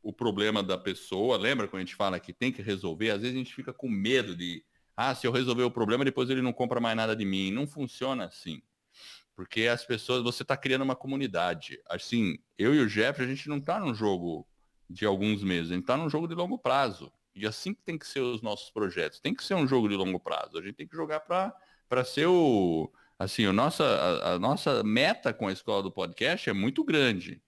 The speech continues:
em termos de, de objetivo, né? E por isso que, como que a gente vai chegar nesse objetivo? Pondo conteúdo bom, né? Se eu <laughs> pôr um conteúdo meia boca, não adianta, né?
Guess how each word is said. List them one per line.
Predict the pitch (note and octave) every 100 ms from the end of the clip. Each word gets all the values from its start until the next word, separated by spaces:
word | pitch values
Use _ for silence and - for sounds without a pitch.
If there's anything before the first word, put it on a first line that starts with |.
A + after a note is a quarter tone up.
| _ -
em | F2
termos | F#2+ F#2 F#2 F2+
de, | F2+ E2+ D#2+ - _ _ _
de | F#2+ G2+
objetivo, | G2+ G2+ A2+ G#2+ - A#2 F2 D2 C#2+ - _
né? | F#2 A2 A2+ _ _ _ _
E | G3 G3+ A#2
por | - - C3+
isso | C#3+ F3
que, | - F#3 F3+ -
como | E3+ E3+
que | E3+
a |
gente | D3+ D3
vai | C3+
chegar | B2+ B2 A#2
nesse | A2+ A#2+
objetivo? | A2+ A2+ - G2+ F2 D#2+ - _ _ _ _ _ _ _ -
Pondo | A#2+ B2+
conteúdo | C#3+ F3 D#3+ F3 G3 A#3
bom, | A3 F3
né? | C3+ D3 F#3 -
Se | _ -
eu | B2+
<laughs> | C3+ -
pôr | D3+
um | C#3+
conteúdo | - C#3+ C#3+ C#3+ C#3
meia | C#3+ C#3
boca, | A2+ B2+ D#3 -
não | D4
adianta, | D4+ C#3+ B2 A2 D#2
né? | F2+